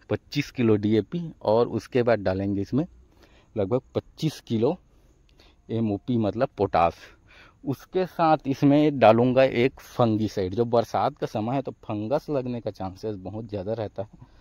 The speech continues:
तो इसमें जो स्प्रिंट करके एक अडामा का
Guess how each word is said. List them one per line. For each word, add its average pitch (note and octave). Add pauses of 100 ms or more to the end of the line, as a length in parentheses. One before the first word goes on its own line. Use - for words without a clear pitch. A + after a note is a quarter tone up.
(360)
तो C3
इसमें C#3+
जो D#3 (180)
स्प्रिंट D#3
करके C#3
एक C#3+ (1040)
अडामा G#2+
का C3+